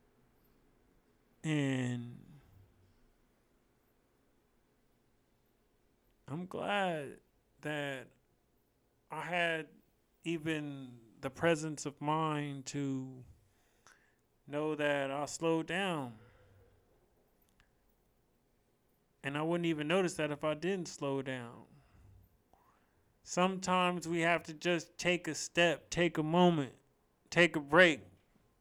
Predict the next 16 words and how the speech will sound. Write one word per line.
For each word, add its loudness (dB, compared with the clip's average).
make 2
an 0
alarm 8
for 4
it, -6
for 10
ourselves. 12
And -16
you -10
don't -4
know 2
what's 4
gonna 0
come -2
from -8
that. -2